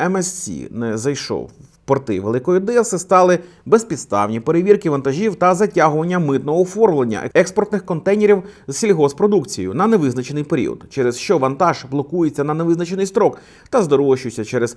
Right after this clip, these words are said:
додаткові витрати зі зберігання та демередж, які можуть досягати дві-три тисячі доларів. Отже, щось в українських портах не те, і в діяннях української митниці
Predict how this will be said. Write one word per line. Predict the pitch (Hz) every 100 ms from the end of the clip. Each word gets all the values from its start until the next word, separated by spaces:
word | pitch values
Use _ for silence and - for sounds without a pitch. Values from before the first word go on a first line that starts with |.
| - -
додаткові | 135 127 - 107 110
витрати | 143 139 80 - - - -
зі | 139
зберігання | 107 98 110 160 156 131
та | 160 -
демередж, | 110 110 82 52 - -
які | 113 131 110 117
можуть | 143 143 101
досягати | 98 113 147 180 175
дві-три | 101 107 123 160 -
тисячі | 123 - - - 110
доларів. | 131 107 65 - _ _ - -
Отже, | 208 151
щось | - 254 269 190
в |
українських | 180 196 240 - 180
портах | 160 147 196 180
не | 165
те, | 160 190 151
і | - 127
в |
діяннях | 117 135 180 180 139
української | 156 147 - 135
митниці | 151 214 113 - -